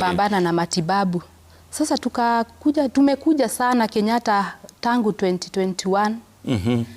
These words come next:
Speaker 1: twenty twenty-two. Sasa twenty-two, ndio sasa hapo mimi na mimi nikaanza kusikia, "Eh, ni nini mwili?"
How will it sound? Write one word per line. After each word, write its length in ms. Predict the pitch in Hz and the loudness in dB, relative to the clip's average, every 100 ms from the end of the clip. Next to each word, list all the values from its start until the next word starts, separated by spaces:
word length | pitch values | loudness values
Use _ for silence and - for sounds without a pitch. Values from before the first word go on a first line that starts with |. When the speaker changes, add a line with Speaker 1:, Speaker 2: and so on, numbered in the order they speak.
| - - | -20 -4
Speaker 1:
twenty 320 | 214 190 - | 0 0 -2
twenty-two. 720 | 190 202 196 214 - - 247 269 - - - - | 0 0 0 -2 -2 0 0 0 -8 -20 -20 -12
Sasa 340 | - 170 185 220 | -4 -4 -2 -2
twenty-two, 720 | 226 208 202 208 - 277 330 - - _ _ - | 0 0 0 -4 2 2 2 -2 -20 _ _ -4
ndio 220 | 190 220 | 0 0
sasa 340 | 233 247 220 - | 0 0 -2 0
hapo 280 | 233 - 190 | -2 0 0
mimi 240 | 214 220 | 4 4
na 120 | 185 | 4
mimi 240 | 180 220 196 | 2 2 2
nikaanza 480 | 175 - 185 208 175 | 0 0 0 0 -2
kusikia, 540 | - - - 214 - | -4 -6 0 2 2
"Eh, 160 | 226 202 | 2 4
ni 140 | 180 | 4
nini 320 | 208 233 202 | 4 6 4
mwili?" 460 | 180 196 208 208 | 4 4 4 2